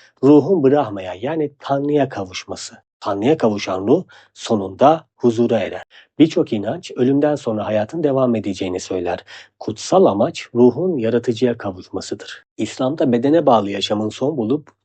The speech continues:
ruhun öteki aleme göç etmesidir ölüm. Yani aslında bir geçiştir. Bu geçişte beden ölür, ruh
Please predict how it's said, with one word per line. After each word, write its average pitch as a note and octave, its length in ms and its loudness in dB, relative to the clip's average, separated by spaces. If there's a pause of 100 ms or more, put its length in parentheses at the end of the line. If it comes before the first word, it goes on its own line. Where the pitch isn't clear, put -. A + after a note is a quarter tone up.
ruhun C#3 380 4
öteki B2+ 380 -4
aleme A2+ 420 -2
göç C3 240 0
etmesidir F#2+ 460 -6
ölüm. - 200 -18 (600)
Yani C#3 320 8
aslında A#2 360 0
bir B2+ 100 2
geçiştir. - 540 -6 (420)
Bu C#3+ 100 6
geçişte G2+ 560 0
beden G#2 300 2
ölür, C3+ 440 0 (340)
ruh G#2+ 200 -2